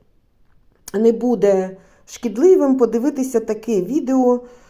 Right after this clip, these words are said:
е, де я розповім, як можна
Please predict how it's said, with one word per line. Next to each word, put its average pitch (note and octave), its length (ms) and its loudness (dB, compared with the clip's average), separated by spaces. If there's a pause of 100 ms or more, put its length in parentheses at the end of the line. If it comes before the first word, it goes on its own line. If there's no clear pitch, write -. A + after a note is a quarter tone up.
(220)
е, F3+ 160 -4
де G#3+ 200 2
я A3 180 2
розповім, G#3+ 680 -4 (1160)
як B3 340 0
можна B3 540 0